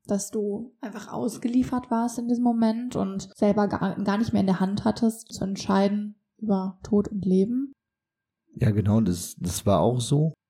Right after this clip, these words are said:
Speaker 2: Ich bin ein sehr stolzer Mensch. Das war für mich auch so ein bisschen demütigend. Du fühlst dich auch ausgeliefert. Du sagst dann, „Okay, jetzt entscheiden alle anderen über dein Leben.“ Und ich wollte unbedingt, ich hab mir gesagt, „Ich will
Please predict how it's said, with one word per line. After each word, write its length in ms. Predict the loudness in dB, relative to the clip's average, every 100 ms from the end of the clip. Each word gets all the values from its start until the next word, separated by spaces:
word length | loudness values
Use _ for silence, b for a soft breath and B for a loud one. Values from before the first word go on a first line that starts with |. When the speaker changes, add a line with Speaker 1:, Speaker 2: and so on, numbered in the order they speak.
| -8
Speaker 2:
Ich 140 | -2
bin 100 | 2
ein 80 | 2
sehr 140 | 0
stolzer 360 | 0 0 0 0
Mensch. 480 | 0 -4 -8 -14 -16 -20 _ _ _
Das 320 | -4 -2 0
war 80 | 0
für 140 | 0
mich 140 | 0
auch 80 | 0
so 100 | 2
ein 40 | 0
bisschen 260 | 0 0
demütigend. 840 | 4 2 0 -6 -8 -10 -14 -16 -18 -20 _ _ -6
Du 140 | -4
fühlst 320 | -2 -2 -2
dich 80 | -2
auch 180 | -2 0
ausgeliefert. 880 | 0 0 -2 -4 -4 -8 -8 -14 -18 _ _
Du 140 | -4
sagst 300 | -2 -2 -2
dann, 120 | -6 -8
„Okay, 240 | -2 0
jetzt 320 | 0 -2 -8
entscheiden 540 | -8 -4 -2 0 -2 -2
alle 240 | 0 0
anderen 320 | 0 -2 0 0
über 220 | 0 2
dein 200 | 2 2
Leben.“ 540 | 4 4 2 -4 -14 _
Und 400 | -8 -6 -8 -14 _ _ _
ich 220 | -2 2
wollte 300 | 2 2 0
unbedingt, 840 | -4 0 0 2 2 2 -2 -6 -10
ich 120 | -8
hab 100 | -4
mir 100 | -2
gesagt, 220 | -2 -4 -6
„Ich 200 | -12 -8
will 160 | -8